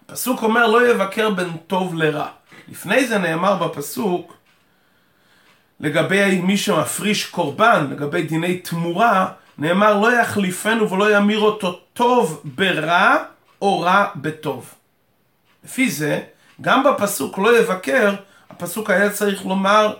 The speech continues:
את שני הדברים. "לא יבקר בין טוב לרע", או "לא יבקר בין רע לטוב".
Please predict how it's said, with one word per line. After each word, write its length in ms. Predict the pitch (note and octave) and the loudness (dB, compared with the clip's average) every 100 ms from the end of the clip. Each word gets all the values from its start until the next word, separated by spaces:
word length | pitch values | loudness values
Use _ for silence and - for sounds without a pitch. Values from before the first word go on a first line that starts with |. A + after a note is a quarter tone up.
| - | -14
את 60 | - | -20
שני 260 | - - G3 | -14 -4 2
הדברים. 640 | G#3+ F#3 G#3 A#3 C#4 D3+ - _ _ _ | 2 2 -2 0 -2 -4 -8 _ _ _
"לא 240 | E3 A#3 A#3+ | 0 2 4
יבקר 680 | A3+ F#3 F3+ - G#3 F#3 C#3 | 2 0 -4 0 2 2 -2
בין 320 | F3+ F#3 D#3 | 0 0 0
טוב 380 | C#3+ - F#3 D#3 | -2 -2 -2 0
לרע", 420 | D#3 C#3+ C#3+ D#3+ - - _ _ | -2 0 0 0 -2 -8 _ _
או 100 | E3+ | 0
"לא 120 | G3+ | 6
יבקר 440 | G#3+ G#3 G#3+ B3 B3 | 6 6 0 -2 0
בין 180 | A3 G#3+ | 0 2
רע 180 | G#3+ | 2
לטוב". 520 | A3+ A#3 B3+ C4 B3+ | 2 0 4 2 2